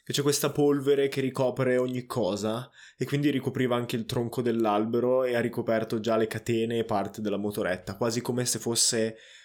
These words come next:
eh, un batterio, no? Pronto a riprodursi e appoggiarsi ovunque.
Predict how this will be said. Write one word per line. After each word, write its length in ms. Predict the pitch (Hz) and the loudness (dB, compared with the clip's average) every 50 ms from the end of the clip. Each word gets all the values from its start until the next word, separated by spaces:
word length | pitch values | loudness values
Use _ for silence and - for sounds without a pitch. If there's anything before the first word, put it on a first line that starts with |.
| _ _ _ _ _ _ _ | _ _ _ _ _ _ _
eh, 560 | - 117 107 104 101 101 101 98 95 95 90 - - - _ _ _ _ _ _ | -6 -2 -2 0 0 -2 -2 -4 -4 -4 -4 -6 -8 -14 _ _ _ _ _ _
un 220 | _ 139 120 117 117 | _ -4 -2 0 2
batterio, 600 | 113 127 - - - - 131 123 117 107 107 104 | 2 0 0 0 0 2 2 4 4 4 4 4
no? 160 | 107 107 107 | 2 2 0
Pronto 420 | 107 - 120 120 123 127 131 127 131 | 0 0 0 2 2 2 2 2 2
a 20 | 120 | 2
riprodursi 600 | 120 107 120 120 107 117 120 120 117 - - 127 | 2 0 0 0 2 2 2 2 2 2 2 0
e 40 | |
appoggiarsi 640 | 117 - - 117 110 107 120 110 104 107 - - - | 0 0 -2 -2 0 0 0 0 2 2 2 2 0
ovunque. 580 | 113 98 110 110 101 95 92 87 - 98 101 | 0 0 0 0 0 0 -2 -4 -6 -8 -8